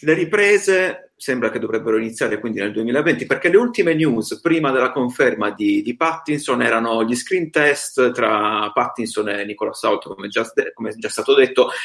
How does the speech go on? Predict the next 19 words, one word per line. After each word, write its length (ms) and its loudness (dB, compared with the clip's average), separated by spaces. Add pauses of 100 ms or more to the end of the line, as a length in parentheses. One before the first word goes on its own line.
(100)
e 120 4
i 80 2
due 260 8
se 140 2
la 280 4
praticamente 600 -2
giocavano. 800 -2 (400)
E, 340 6
e 80 6
devo 200 8
dire 200 6
che 80 -2
mi 100 0
sembrava 540 0
anche 260 -2
abbastanza 460 -6
strano, 360 -4
perché 340 -2
non, 720 -4